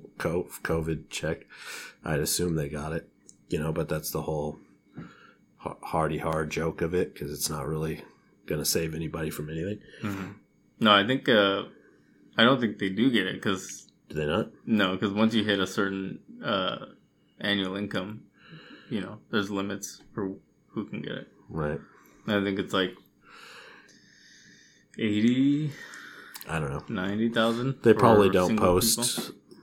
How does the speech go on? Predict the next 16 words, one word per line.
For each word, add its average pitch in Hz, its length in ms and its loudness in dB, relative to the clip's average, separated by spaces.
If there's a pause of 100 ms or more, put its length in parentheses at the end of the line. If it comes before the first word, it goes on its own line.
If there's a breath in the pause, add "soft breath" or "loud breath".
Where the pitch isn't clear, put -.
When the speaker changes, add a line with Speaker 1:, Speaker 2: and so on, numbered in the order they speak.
(200)
Speaker 1:
their 90 180 4
actual 85 640 2
shit 85 280 2
anyways. 92 500 -2 (560 loud breath)
Speaker 2:
Yeah, 95 300 0 (280)
well, - 120 -8
that's - 140 -12
fair. - 200 -14 (840 soft breath)
Um, 92 380 -6 (440 soft breath)
but 113 140 8
yeah, 101 80 12
it's 101 120 0
gonna 156 160 6
be 147 120 8
really 110 360 6
interesting 101 640 -4